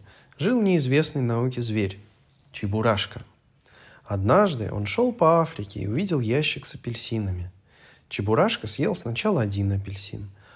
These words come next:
потом так объелся, что заснул прямо в ящике.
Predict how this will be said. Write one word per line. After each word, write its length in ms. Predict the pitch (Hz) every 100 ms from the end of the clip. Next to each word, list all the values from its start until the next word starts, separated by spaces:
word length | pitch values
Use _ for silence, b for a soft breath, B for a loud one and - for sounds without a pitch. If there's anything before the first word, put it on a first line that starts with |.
| b
потом 320 | - - 151 110
так 300 | 139 196 156
объелся, 500 | 110 107 - - 104
что 240 | - -
заснул 640 | 110 110 - 240 240 240 B B B _
прямо 380 | 147 226 208 131
в 40 |
ящике. 680 | 107 101 98 95 117 -